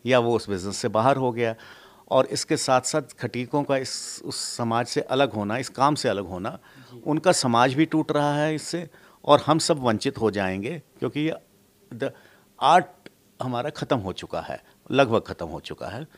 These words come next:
Speaker 1: तो we have to revive our art of झटका, ये बात है।
Speaker 2: సార్, ఆ, మీరు తెలుగు వాళ్ళు, నేను మిమ్మల్ని ఒక క్వశ్చన్ అడుగుతున్నాను, ఎందుకంటే మీరు ఇక్కడ లోకాలిటీ చూశారు కాబట్టి ఈ క్వశ్చన్ అడుగుతున్నాను నేను। ఒకప్పుడు నాన్ వెజ్ అనేసరికి, ఇప్పుడు మీరు నిలువునామం ధరించారు, అయినా ఈ క్వశ్చన్ అడుగుతున్నాను నేను।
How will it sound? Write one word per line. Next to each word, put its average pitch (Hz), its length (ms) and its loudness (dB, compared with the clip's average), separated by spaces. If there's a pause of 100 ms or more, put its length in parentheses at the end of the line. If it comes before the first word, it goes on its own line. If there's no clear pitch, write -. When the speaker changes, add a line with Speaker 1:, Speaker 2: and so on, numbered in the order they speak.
(160)
Speaker 1:
तो - 80 -10
we 135 120 2
have 139 140 4
to 139 140 -2
revive 107 320 4
our 101 180 4 (100)
art 104 320 0
of - 240 -16
झटका, - 400 -4 (800)
ये 95 260 -8 (800)
बात - 220 -16
है। - 80 -20 (220)
Speaker 2:
సార్, 156 180 -6 (120)
ఆ, 135 260 -2 (100)
మీరు 147 140 2
తెలుగు 143 280 4
వాళ్ళు, 143 220 6
నేను 147 220 0
మిమ్మల్ని 127 300 -2
ఒక 120 60 -8 (100)
క్వశ్చన్ 131 300 0
అడుగుతున్నాను, 123 540 -4
ఎందుకంటే 147 280 -2
మీరు 147 220 0 (340)
ఇక్కడ 143 160 0
లోకాలిటీ 165 580 4
చూశారు 165 240 2
కాబట్టి 151 260 2
ఈ 151 40 -2
క్వశ్చన్ 151 300 -2
అడుగుతున్నాను 131 400 -2
నేను। 127 260 -6 (760)
ఒకప్పుడు 190 400 4
నాన్ 156 280 6
వెజ్ 165 180 4
అనేసరికి, 135 520 2
ఇప్పుడు 120 220 -6
మీరు 113 320 -6
నిలువునామం 139 500 0
ధరించారు, 135 440 -2
అయినా 151 240 2
ఈ 147 100 0
క్వశ్చన్ 139 340 -4
అడుగుతున్నాను 135 420 0
నేను। 123 300 -4